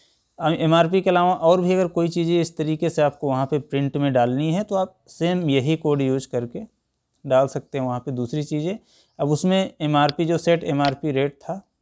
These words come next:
ये वाला स्टॉक आइटम एमआरपी रेट, ये चीज़ें अपनी चेंज हो सकती हैं आपको अलग चीज़ें अगर उठानी है तो।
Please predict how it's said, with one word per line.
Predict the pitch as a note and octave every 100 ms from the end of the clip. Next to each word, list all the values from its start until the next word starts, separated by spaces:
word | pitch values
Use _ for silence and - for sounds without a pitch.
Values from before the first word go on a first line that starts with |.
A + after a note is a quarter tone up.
| -
ये | B2+ B2+
वाला | B2+ B2+
स्टॉक | B2+ - A#2+ B2
आइटम | B2 A#2+
एमआरपी | B2 B2 B2+ E3
रेट, | G3 A3
ये | F#3+ G#3
चीज़ें | G3+ E3 E3
अपनी | D#3 D#3+
चेंज | E3 C3+ B2
हो | A#2+
सकती | B2+ B2 - C#3
हैं | E3+ G#3 _ - - _ _ _
आपको | C#3+ C3+ - C#3+
अलग | E3 C#3
चीज़ें | - B2+ B2 B2+
अगर | C3 D3 B2
उठानी | B2 - A#2+ B2+
है | C3+
तो। | C3 A2